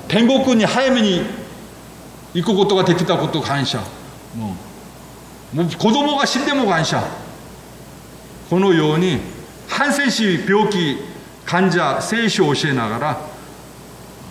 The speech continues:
素晴らしい愛の爆誕です。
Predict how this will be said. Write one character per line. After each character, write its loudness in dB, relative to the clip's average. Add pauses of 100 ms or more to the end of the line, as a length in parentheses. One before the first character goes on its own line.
(440)
素 -8
晴 2
ら 2
し -2
い -2 (180)
愛 2
の 2
爆 0
誕 0
で 0
す。 -8